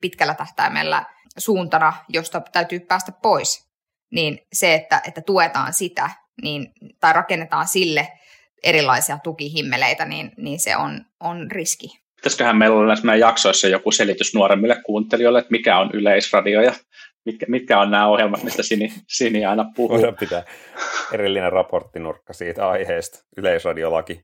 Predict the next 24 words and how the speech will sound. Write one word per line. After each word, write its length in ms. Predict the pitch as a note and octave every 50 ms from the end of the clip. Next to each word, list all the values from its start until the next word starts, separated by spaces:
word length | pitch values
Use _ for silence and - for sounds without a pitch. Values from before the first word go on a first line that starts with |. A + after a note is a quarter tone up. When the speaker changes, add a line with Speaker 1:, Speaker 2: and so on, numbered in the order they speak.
| _ -
Speaker 2:
Tota, 560 | A2 G#2+ - - B2+ A2+ A2+ - - - - _ _ _ _ _ _ _ - -
Hesari 500 | B2 C3 - C#3+ A#2+ A#2+ A#2+ - - - - - - - -
otsikoi 440 | A#2+ A2+ - - A#2+ - A2+ A2 A2
jotain, 400 | A2+ A2 - A#2 A2 A2 A2+ A#2+
jotain 340 | A2+ A2 - A2+ G#2+ G#2
sellaista, 580 | G#2 - A2 G#2+ G#2+ G#2+ G#2 - - A2 F#2 F2+
että, 380 | F2+ - _ - G#2 G2+ - -
että 280 | G#2 F#2+ - - G2 F#2
tota, 520 | - F2+ - - - F#2+ F#2+ G2 - - - - - - _ - - _ - - - -
miten 240 | - _ - G2 G2
se 60 | G2+
nyt 140 | F#2+ - -
menikään, 380 | G2+ F#2+ G2 - - G2+ F#2+
mutta 180 | G#2+ G#2+ - -
ruokakriisi 580 | A2+ G#2+ G2+ A2 G#2+ - - A2 A2 A2 - A2
uhkaa 360 | A2 G#2+ - - A#2+ A#2 A2
Suomea, 400 | - B2+ A#2+ A2+ A#2+ C3 B2+ A#2
suosikkiruuat 720 | - B2 A2+ A2 B2+ A#2+ - - A2+ A2+ A2+ A#2 A#2 -
saattavat, 500 | - A#2+ A2 - - - B2+ - - - _ _ _ - - _ _ _ _
saattavat 520 | - G2+ G2+ - - - G#2 G2+ - -
loppua. 480 | G#2 G2+ - _ _ - G2+ G2 G2 G2
Ehkä 340 | - - - G#2+ G2 - _ _ _ -
se, 280 | - - C3+ B2 A#2+
että, 480 | A#2 A#2 - - - A2 G2+ - -